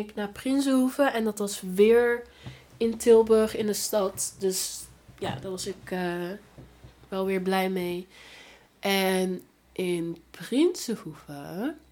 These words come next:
eh, <laughs> ik had daar een jongen leren kennen.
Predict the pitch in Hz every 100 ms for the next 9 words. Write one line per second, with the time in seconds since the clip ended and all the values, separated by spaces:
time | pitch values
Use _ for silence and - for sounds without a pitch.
0 | - 175 175 170 165 170 - - 349 359
1 | 311 311 - - - - 202 220 214 214
2 | 185 180 208 294 220 170 165 - 156 160
3 | 165 233